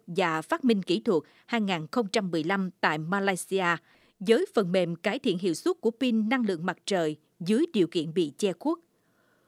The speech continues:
Cô là sinh viên được tuyển thẳng vào Đại học Ngoại thương. Chuyến đi đến Đắk Lắk không chỉ là một sự chia sẻ nhân ái nhất thời, mà đã khơi lên trong cô sinh viên trẻ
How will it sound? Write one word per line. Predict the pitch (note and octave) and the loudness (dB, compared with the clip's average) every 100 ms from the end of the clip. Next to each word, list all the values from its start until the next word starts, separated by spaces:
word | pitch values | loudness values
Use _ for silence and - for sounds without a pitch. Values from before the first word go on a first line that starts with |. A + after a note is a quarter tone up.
| _ - | _ 4
Cô | A3+ G3+ | 6 6
là | F#3+ F3+ | 4 0
sinh | - G#3+ | 0 0
viên | A3+ G3+ | 0 0
được | F3 - | 0 0
tuyển | F#3 C4 | 0 0
thẳng | G#3+ F3+ C#4+ | -4 -2 -2
vào | G3 D#3+ | 0 -2
Đại | D3+ F3 D#3+ | 0 -2 0
học | E3 | -6
Ngoại | F3 E3+ C#3+ | -4 -4 -4
thương. | G#3+ G3+ E3+ - _ _ _ _ - | -2 0 0 -4 _ _ _ _ 2
Chuyến | D4+ D#4+ | 2 4
đi | A3+ | 4
đến | F#3+ A3 C4+ | 4 2 0
Đắk | C#4+ B3+ | -2 -2
Lắk | D#4 - _ _ - | -4 -4 _ _ 0
không | A3 F#3 | 2 2
chỉ | F3 B3 | 0 0
là | C4 | 0
một | F#3 E3+ | 0 -2
sự | - F3 | -2 -2
chia | - C4+ | 0 0
sẻ | - F3 A#3 E4 | 0 -2 -2 0
nhân | A3+ G3+ | 2 2
ái | F#3+ B3+ | -2 -2
nhất | D4 F#4+ - | -2 -4 -4
thời, | F3+ D3 C#3 _ _ _ - | -2 -2 -6 _ _ _ -2
mà | G3+ G3 | 0 2
đã | F#3+ C#4 | 0 -2
khơi | - D4 | 0 2
lên | C#4+ C4 | 2 2
trong | D4 B3 | -2 0
cô | C#4 | 0
sinh | B3+ C4 | 0 -2
viên | A#3+ C4 | -2 -2
trẻ | A#3 G3 C3+ | 0 -2 0